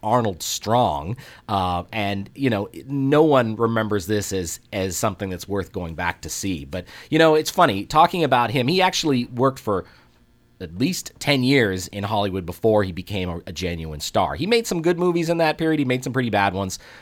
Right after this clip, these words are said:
But it's hard to remember how big a deal s-,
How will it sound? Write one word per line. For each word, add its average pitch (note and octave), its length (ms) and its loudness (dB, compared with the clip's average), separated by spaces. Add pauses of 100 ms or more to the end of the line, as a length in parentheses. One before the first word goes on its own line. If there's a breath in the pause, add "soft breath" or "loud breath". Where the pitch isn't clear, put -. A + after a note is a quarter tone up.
(120)
But A2 320 2
it's D3 160 -2
hard B3 320 4
to G3 100 0
remember C3+ 560 4
how C3+ 560 2
big A2 560 -2
a G2+ 80 -8
deal G2 360 -2
s-, - 380 -10